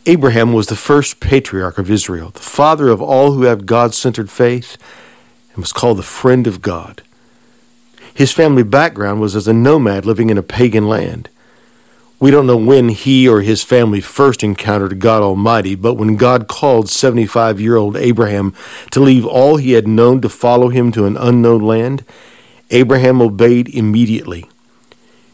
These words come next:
In that call, and a series of some conversations after this,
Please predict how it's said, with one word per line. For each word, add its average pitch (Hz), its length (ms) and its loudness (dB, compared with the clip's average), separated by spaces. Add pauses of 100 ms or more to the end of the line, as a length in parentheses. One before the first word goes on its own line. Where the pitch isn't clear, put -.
(220)
In 123 200 2
that 131 240 2
call, 104 460 -2
and 113 160 -4
a 107 60 2
series 139 440 2
of 113 80 0
some 110 160 -4
conversations 113 800 -2
after 123 340 -2
this, 87 400 -8